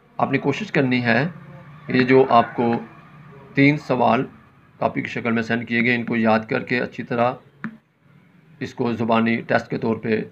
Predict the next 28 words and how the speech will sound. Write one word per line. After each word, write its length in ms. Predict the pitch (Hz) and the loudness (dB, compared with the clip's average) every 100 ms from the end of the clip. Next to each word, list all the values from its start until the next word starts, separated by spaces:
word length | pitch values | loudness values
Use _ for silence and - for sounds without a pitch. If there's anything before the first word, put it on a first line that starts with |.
| _ | _
लिखेंगे 480 | 107 110 135 135 175 - - _ _ _ _ _ _ _ - | -12 -4 0 2 0 -4 -14 _ _ _ _ _ _ _ -2
और 360 | 123 120 120 117 - | 2 4 2 0 -6
जो 100 | 117 117 | -12 -2
तर्जुमा 380 | 117 107 131 | -2 0 0
है 220 | 170 147 113 117 - _ _ _ _ _ | 0 2 0 -4 -10 _ _ _ _ _
उसमें 300 | 131 127 170 | -8 -4 0
जो 140 | 139 143 123 | 2 2 4
आज 180 | 131 | 4
वाली 180 | 165 175 | 4 2
तीन 220 | 175 135 127 | 2 -2 2
आयत 360 | 123 117 113 113 | 2 4 4 0
हैं 200 | 113 110 110 _ _ _ - | -6 -6 -8 _ _ _ -6
इनको 240 | 135 139 | -4 0
भी 140 | 160 147 | 2 4
याद 200 | 117 110 | 4 2
करके 380 | 113 110 123 202 220 - - | -4 -2 -2 -2 -4 -16 -6
इनमें 180 | 127 143 | 0 0
से 100 | 147 | 0
कोई 220 | 160 160 | 0 4
एक 280 | 135 120 120 113 | 4 2 -2 0
आयत 400 | 110 117 139 - - | 2 2 0 -6 0
जो 80 | 120 | 2
आपके 220 | 117 123 | 2 4
वालिदैन 360 | 117 113 127 123 | 4 4 2 0
आपको 380 | 110 - 113 113 - _ _ _ | -2 -2 -4 -4 -8 _ _ _
मुतहफ़ 380 | - 127 175 165 | -6 -4 0 0
करके 300 | 160 113 117 | 0 -2 -2
दें, 240 | 110 117 | 0 0